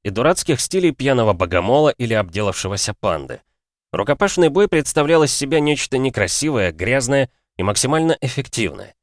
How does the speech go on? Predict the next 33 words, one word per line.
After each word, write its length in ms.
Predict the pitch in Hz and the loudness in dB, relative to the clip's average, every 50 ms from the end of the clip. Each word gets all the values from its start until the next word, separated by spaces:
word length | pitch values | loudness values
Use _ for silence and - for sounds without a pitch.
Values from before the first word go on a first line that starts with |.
| _ _ _ _ _ _ - | _ _ _ _ _ _ -8
Никакого 480 | - 117 135 - 165 160 214 196 185 | -6 -4 -4 -2 0 2 4 4 4
тебе 220 | 170 - 143 139 131 | 4 2 0 -2 0
кунг-фу 520 | - - 110 107 98 - - - 165 165 | 0 0 0 0 0 -4 -6 -4 -4 -4
и 160 | - - 131 - - | -4 -4 -4 -2 -2
айкидо 520 | 127 127 123 - 135 127 117 123 127 143 | -2 -2 -2 -4 -6 -4 0 0 0 0
и 200 | - - 127 117 | 0 -2 -4 -4
всяческой 680 | 101 - - - 139 139 - 143 127 - - 143 135 - | -4 -4 -4 -2 -2 -2 -2 -4 -4 -4 -4 -6 -4 -4
такой 320 | - 131 - - 110 95 | -6 -6 -4 -2 -2 0
мутатени. 600 | 90 90 85 110 104 - - 92 76 60 - - _ _ _ _ _ _ _ _ _ _ _ _ _ | 0 0 -2 -4 -4 -4 -6 -6 -6 -8 -10 -16 _ _ _ _ _ _ _ _ _ _ _ _ _
Кстати, 360 | - - - - 175 - 180 | -8 -4 -2 0 2 2 4
Настя 320 | 165 180 202 - - 202 | 4 4 4 2 0 -2
читала 500 | 185 - - 185 - - 160 127 113 104 | -2 -2 -2 -2 0 2 4 4 6 4
об 140 | 104 104 127 | 4 2 0
этом 220 | 160 - - 135 127 | 0 0 2 2 2
у 40 | |
одного 340 | 123 110 104 123 120 117 117 | 2 2 2 2 2 2 2
фантаста, 560 | 107 123 127 131 - 139 117 95 - - 85 | 2 0 -2 0 0 0 0 0 -2 -4 -4
мастера 400 | 82 95 104 95 - - 120 107 | -2 0 0 -2 -2 -2 -4 -4
боевиков. 600 | 101 92 107 107 101 107 110 - - 101 90 - _ _ _ _ _ _ _ _ _ _ | -2 -2 -4 -4 -4 -6 -4 -2 -2 -2 -2 -4 _ _ _ _ _ _ _ _ _ _
Так 180 | - 127 120 - | -4 -2 0 2
он, 140 | 196 185 | 4 4
не 80 | 180 175 | 4 6
выбирая 420 | 143 147 135 139 147 156 156 151 | 4 4 4 4 4 4 4 4
выражений, 520 | 123 123 131 127 120 110 165 175 180 165 143 | 4 4 4 4 4 4 2 2 2 2 0
писал, 380 | - 139 120 - 170 170 175 | 0 -2 -2 0 0 0 0
что 260 | 151 - - - 131 110 | 0 -2 -2 -2 -2 -2
всё 200 | - - 123 110 | -2 0 0 0
это 160 | 104 104 90 | 0 -2 -4
китайское 520 | - 98 - 107 98 92 - - 101 92 | -4 -4 -2 -2 -2 -2 -2 -2 -2 -2
кунг-фу — 540 | 87 - 98 98 98 - - - 185 202 - _ _ _ _ _ | -2 0 -2 -2 -2 -2 0 0 2 2 0 _ _ _ _ _
суть 300 | - - - 190 214 - | -10 -6 -4 -2 0 0
обман 380 | 170 147 135 143 160 160 160 156 | 0 0 2 2 2 2 2 2
людей, 520 | 143 160 151 131 120 113 101 87 73 - | 0 0 -2 -2 -2 -2 -2 -2 -4 -8